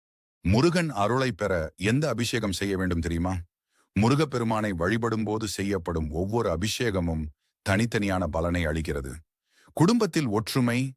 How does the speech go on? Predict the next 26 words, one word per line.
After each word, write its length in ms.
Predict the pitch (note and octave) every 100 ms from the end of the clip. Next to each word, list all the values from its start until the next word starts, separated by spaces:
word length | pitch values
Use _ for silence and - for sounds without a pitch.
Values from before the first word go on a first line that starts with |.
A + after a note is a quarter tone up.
| _ -
அமைதி 400 | F#2+ B2+ D#3 C3+
நிலைக்க 380 | A2 A2+ G#2+
பால் 340 | G2 E2 G#2 A#2
அபிஷேகம் 480 | F#2+ G#2 G#2+ F2+ E2
செய்யலாம். 440 | E2+ D#2 C2+ D2+ - _ _ _ _
குழந்தை 460 | - C3 E3+ F3 C3+
பாக்கியம் 480 | F2+ A2 C#3 C3 G#2
பெற 260 | G#2 G#2 F2+
தயிர் 300 | - B2+ D3
அபிஷேகம் 480 | A#2 A2+ - G#2+ G2+
சிறந்தது. 520 | - E2+ E2 C#2+ B1+ - _ _ _ _
செல்வாக்கு 600 | - - A#2 C3+ C3 B2+
உயர்ந்து 400 | G2 G#2 A2+ A#2
வளர 460 | F#2+ G2 G2+ G2 F#2+
நெய் 300 | - E2+ G#2+
அபிஷேகம் 480 | G#2 F#2 - F#2+ F2
சிறந்தது. 540 | F2 D#2+ D#2 C2+ A#1+ - _ _ - -
நீண்ட 300 | G#2 A#2+ A2
நாள் 240 | G2+ G2+
நோய், 280 | F2+ F#2+ G#2
உடல் 280 | F#2 F#2 F2+
வலி 340 | F2 F#2 D2+ - _ -
நீங்க 280 | F2+ F2
மஞ்சள் 360 | D#2 E2 G2 G#2
அபிஷேகம் 480 | E2 F2+ F2 D2+ D2+
செய்யலாம். 460 | D2 D#2 C#2 B1+